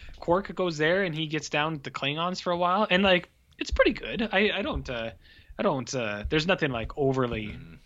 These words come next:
Speaker 1: or there's nothing bad about it, but it's at this.
Speaker 2: My, my one sentence, "Didn't take notes while watching. Pretty dumb, though." And this was a nope.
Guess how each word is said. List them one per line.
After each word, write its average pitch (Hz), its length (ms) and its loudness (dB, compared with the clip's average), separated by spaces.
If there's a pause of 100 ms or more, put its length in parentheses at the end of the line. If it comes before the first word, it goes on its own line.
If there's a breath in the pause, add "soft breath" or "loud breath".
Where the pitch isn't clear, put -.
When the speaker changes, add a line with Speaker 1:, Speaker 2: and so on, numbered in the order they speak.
Speaker 1:
or 156 140 2
there's 160 140 2
nothing 139 240 0
bad 127 260 0
about 165 240 -6
it, 117 80 -10
but 131 140 -2
it's 135 240 -6
at 170 120 -6
this. - 280 -6 (680 soft breath)
Speaker 2:
My, 117 640 -2
my 110 380 -6
one 127 320 -2
sentence, 117 680 -4 (320 soft breath)
"Didn't 160 300 -4
take 165 240 -2
notes 160 240 -4
while 147 160 0
watching. 131 500 0 (360 soft breath)
Pretty 135 420 0
dumb, 98 440 0
though." 76 320 -10 (220)
And 95 160 -6
this 123 160 -2
was 113 160 2
a 95 300 2
nope. 92 420 -4